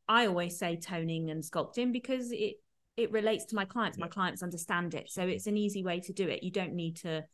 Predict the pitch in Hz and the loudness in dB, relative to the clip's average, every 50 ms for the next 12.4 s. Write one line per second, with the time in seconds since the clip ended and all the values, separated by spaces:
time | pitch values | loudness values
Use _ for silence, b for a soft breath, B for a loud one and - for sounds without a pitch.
0 | _ _ _ _ _ _ _ - 208 196 - - - - 175 165 170 165 165 160 | _ _ _ _ _ _ _ -2 0 0 0 -2 -2 -4 -4 -4 -4 -4 -4 -4
1 | 156 160 - 175 165 170 170 170 165 160 151 156 151 156 151 - - - - - | -4 -4 -4 -2 -2 -2 0 0 0 -2 -2 -2 -2 -4 -4 -6 -8 -12 -16 -14
2 | - - 165 151 160 160 151 147 147 156 156 156 - - - - - 165 - 240 | -10 -10 -8 -4 -4 -4 -4 -4 -6 -6 -8 -8 -10 -12 -12 -12 -10 -6 -2 -2
3 | 202 156 147 175 185 262 - - 269 262 - - - _ _ _ _ _ _ - | -2 -2 -2 -4 -6 -6 -8 -8 -8 -8 -10 -12 -14 _ _ _ _ _ _ -14
4 | - - 220 220 - - - 220 220 - 214 190 190 185 170 185 180 185 180 - | -2 2 2 2 2 2 0 0 2 2 2 2 0 0 0 0 0 0 -2 -2
5 | - - 160 147 143 - - 196 147 - - - - _ _ _ _ _ _ _ | -4 -6 -8 -8 -2 2 2 2 2 2 -2 -8 -18 _ _ _ _ _ _ _
6 | _ _ _ _ _ _ _ _ _ _ _ _ - 214 208 214 - - 196 - | _ _ _ _ _ _ _ _ _ _ _ _ 4 4 4 4 0 -4 -4 -2
7 | - 202 196 196 - - 190 190 180 175 170 165 170 185 - - _ _ _ _ | 0 2 2 2 2 2 2 2 4 4 2 2 0 0 -4 -10 _ _ _ _
8 | _ _ _ _ _ _ _ _ _ _ - - - 220 196 190 190 180 180 - | _ _ _ _ _ _ _ _ _ _ -6 -2 2 4 6 6 6 4 4 0
9 | - - - - - 190 190 165 - 185 180 180 175 170 170 165 160 165 160 156 | -2 -6 -4 0 0 2 2 0 0 0 2 2 2 0 0 0 0 2 2 2
10 | 156 - - 175 175 175 180 180 175 - - 190 202 214 220 208 214 220 208 208 | 0 0 -2 -2 -2 0 0 0 -2 -2 -4 -2 2 2 2 4 6 6 6 6
11 | 208 208 220 202 190 - - - - 269 214 214 202 196 202 202 202 - - _ | 4 2 0 -2 -2 -4 -6 -4 -2 0 2 2 2 0 0 -2 -2 -4 -8 _
12 | - - - _ _ - - - | -20 -20 -20 _ _ -2 -2 -2